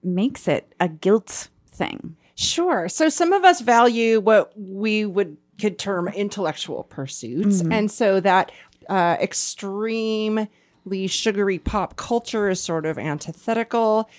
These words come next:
Speaker 2: to that, perhaps. Um, but understanding our culture and the pressures that we put on people who are idolized is really fascinating and is very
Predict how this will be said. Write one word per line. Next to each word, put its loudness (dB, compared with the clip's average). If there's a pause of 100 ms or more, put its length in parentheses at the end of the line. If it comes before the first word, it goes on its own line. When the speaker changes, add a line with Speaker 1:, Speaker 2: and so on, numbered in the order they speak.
(160)
Speaker 2:
to -2
that, 0
perhaps. -2 (380)
Um, -4 (340)
but 6 (100)
understanding 0
our -2
culture -2 (440)
and -2
the -2
pressures -2
that -2
we -4
put -4
on -6
people -8
who -4
are -4
idolized -6 (300)
is -4
really -2
fascinating -2
and -2
is -2
very -4